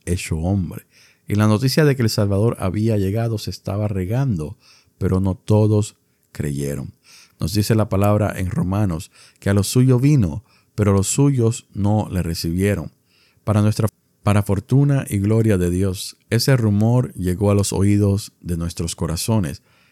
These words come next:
Y a diferencia del pueblo judío, nosotros sí le hemos recibido,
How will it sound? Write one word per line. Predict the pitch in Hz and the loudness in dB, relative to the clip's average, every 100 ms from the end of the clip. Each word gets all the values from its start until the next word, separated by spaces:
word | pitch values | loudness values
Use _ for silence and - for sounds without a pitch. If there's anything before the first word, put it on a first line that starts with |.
| _ _ | _ _
Y | 104 | 0
a | |
diferencia | 113 110 107 135 147 147 127 | 2 2 2 2 2 2 2
del | 110 | 2
pueblo | 131 117 113 | 2 2 2
judío, | 101 107 131 113 | 0 0 2 2
nosotros | 101 - 117 113 - | 0 -2 -2 -4 -4
sí | - - 165 156 | -6 0 2 4
le | 113 110 | 4 4
hemos | 104 101 | 2 0
recibido, | 95 - 90 87 78 - | -2 -4 -4 -4 -6 -10